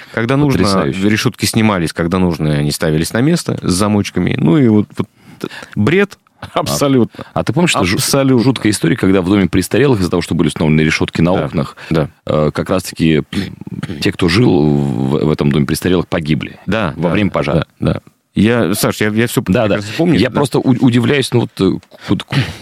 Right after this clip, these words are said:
Speaker 2: что, что у людей в голове происходит? Почему для них вот некая бумажка важнее, чем жизнь человеческая?
Speaker 1: Ну вот. «Недавно мой старший сын попросил денег оплатить репетитора по егэ», э,
Speaker 2: Мгм.
Speaker 1: пишет нам.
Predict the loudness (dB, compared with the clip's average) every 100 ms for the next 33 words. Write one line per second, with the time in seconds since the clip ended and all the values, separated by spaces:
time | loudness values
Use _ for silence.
0 | -8 -6 -2 0 2 0 -4 -2 2 4
1 | 4 2 0 0 0 0 0 0 -2 -2
2 | -2 0 2 2 2 0 0 -2 -2 -2
3 | 0 2 2 2 2 2 -2 0 0 0
4 | 0 0 0 0 0 -2 -2 -2 -4 -10
5 | -14 -14 -4 0 2 0 -2 -10 _ -14
6 | -12 -10 -12 -14 -4 0 2 4 4 4
7 | 4 0 -2 -2 0 0 0 -2 0 2
8 | 2 4 2 2 -2 -6 -2 -2 -2 -2
9 | -2 0 -2 0 -2 0 2 4 2 0
10 | -2 -12 _ -6 -2 0 0 -2 0 0
11 | 0 -2